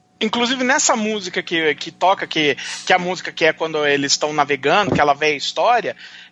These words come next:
quem canta no original é esse cara, o Lin-Manuel Miranda, que eu,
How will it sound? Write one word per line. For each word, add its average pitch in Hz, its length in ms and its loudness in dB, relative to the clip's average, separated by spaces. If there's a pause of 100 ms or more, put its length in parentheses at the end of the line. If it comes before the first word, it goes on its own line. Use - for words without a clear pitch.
(140)
quem 269 260 0
canta 247 560 -2
no 190 160 -8
original 202 540 -2
é 233 80 0
esse 220 160 -2
cara, 214 300 4
o 202 160 2
Lin-Manuel 196 380 -2
Miranda, 180 360 0
que - 80 -8
eu, 135 240 -8